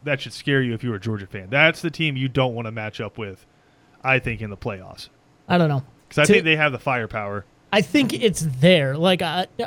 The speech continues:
Speaker 2: I, I have heard a lot of people say this, and even when, like, they, they were especially going through their run where they were playing, like, Rutgers and putting up sixty points per game. And with the talent they have, I agree with. With,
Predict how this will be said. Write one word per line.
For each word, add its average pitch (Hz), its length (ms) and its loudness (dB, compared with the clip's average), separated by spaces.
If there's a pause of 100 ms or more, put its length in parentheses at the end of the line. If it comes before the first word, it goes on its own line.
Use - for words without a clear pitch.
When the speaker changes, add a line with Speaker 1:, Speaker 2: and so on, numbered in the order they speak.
(120)
Speaker 2:
I, 202 240 6
I 208 280 4
have 202 220 2
heard 196 440 4
a 175 40 -2
lot 175 180 4
of 185 80 -2
people 196 200 -2
say 202 220 4
this, 196 380 2
and 165 360 2 (540)
even 208 380 6
when, 185 460 2
like, 180 240 0
they, 190 180 2
they 180 140 0
were 180 100 2
especially 202 440 0
going 180 280 2
through 190 180 0
their 185 180 4
run 175 380 2
where 156 200 2
they 156 100 0
were 156 80 2
playing, 170 240 0
like, 160 260 0
Rutgers 170 560 2
and 147 160 0
putting 170 240 0
up 151 140 0
sixty 160 320 -2
points 147 260 -2
per 151 140 -4
game. 147 320 -2 (360)
And 185 240 0
with 190 180 4
the 151 80 -2
talent 254 500 0
they 254 140 4
have, 262 200 0
I 214 80 4
agree 170 320 2
with. 139 200 -6 (340)
With, 170 420 4